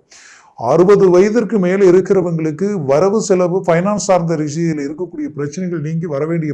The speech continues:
பணம் வந்து சேரும். உங்களுடைய வேலையில பிடிமான பணம் ஏதோ வரலன்னு நினைச்சீங்கன்னா அதுவும் வந்து அடையக்கூடிய நிலை உருவாகும். உங்களுடைய பிள்ளைகளுடைய அரவணைப்பும் சொந்த பந்தங்களுடைய ஆதரவும் உங்களுக்கு கிடைக்கக்கூடிய வாய்ப்புகள் உண்டாகும்.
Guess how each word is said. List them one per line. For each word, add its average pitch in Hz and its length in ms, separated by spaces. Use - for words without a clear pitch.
பணம் 135 220
வந்து 139 220
சேரும். 120 440
உங்களுடைய 190 480
வேலையில 214 460
பிடிமான 208 560
பணம் 180 400
ஏதோ 165 180
வரலன்னு 160 460
நினைச்சீங்கன்னா 160 220
அதுவும் 180 420
வந்து 151 280
அடையக்கூடிய 143 440
நிலை 175 340
உருவாகும். 160 880
உங்களுடைய 160 680
பிள்ளைகளுடைய 208 580
அரவணைப்பும் 180 720
சொந்த 233 460
பந்தங்களுடைய 180 600
ஆதரவும் 180 520
உங்களுக்கு 139 460
கிடைக்கக்கூடிய 143 720
வாய்ப்புகள் 165 600
உண்டாகும். 139 480